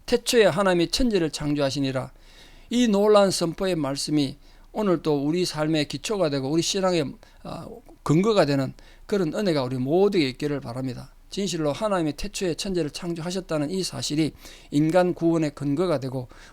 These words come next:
우리가 살아가는 삶의 목표이며 우리가 왜 만들어졌는지 이유를 알려-, 가르쳐주는 중요한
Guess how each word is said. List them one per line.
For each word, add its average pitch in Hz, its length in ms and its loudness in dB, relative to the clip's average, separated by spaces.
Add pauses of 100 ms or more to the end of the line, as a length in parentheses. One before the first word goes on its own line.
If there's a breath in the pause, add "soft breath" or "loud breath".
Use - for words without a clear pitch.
우리가 196 260 6
살아가는 165 400 0
삶의 147 420 0
목표이며 143 640 -2 (540 loud breath)
우리가 214 300 2
왜 214 160 4
만들어졌는지 170 800 0
이유를 208 500 -2 (140)
알려-, 160 260 -2
가르쳐주는 143 600 -6
중요한 185 540 -2